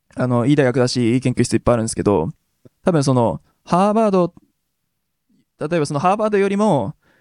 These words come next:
人気が少ないっていう多分、のはなんか多分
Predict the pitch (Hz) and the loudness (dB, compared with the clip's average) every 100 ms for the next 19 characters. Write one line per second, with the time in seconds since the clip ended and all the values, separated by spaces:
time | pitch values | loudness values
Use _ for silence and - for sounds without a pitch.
0 | _ - 147 147 151 139 127 - - 143 | _ -2 -2 2 2 2 -2 -8 -4 -2
1 | 139 - - 131 131 127 135 120 104 - | -2 -4 -4 0 0 0 -2 -2 -4 -6
2 | - _ _ _ _ _ _ _ _ _ | -14 _ _ _ _ _ _ _ _ _
3 | - 180 143 127 120 117 135 131 | -2 0 0 -2 -2 -2 -2 -4